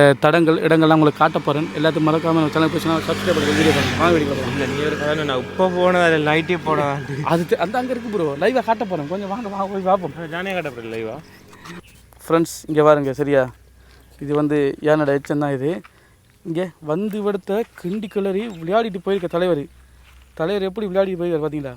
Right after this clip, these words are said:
Speaker 1: இங்க இதெல்லாம் எப்படிடா ஏறுச்சு இங்க?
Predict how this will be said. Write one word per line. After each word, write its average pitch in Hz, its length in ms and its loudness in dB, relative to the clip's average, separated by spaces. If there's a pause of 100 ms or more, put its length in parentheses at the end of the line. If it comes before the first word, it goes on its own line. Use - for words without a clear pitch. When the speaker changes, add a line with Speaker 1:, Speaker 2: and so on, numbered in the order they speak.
(1300)
Speaker 1:
இங்க 156 100 -8 (1700)
இதெல்லாம் 233 400 -4
எப்படிடா 277 320 2 (160)
ஏறுச்சு 208 260 2
இங்க? 240 120 -2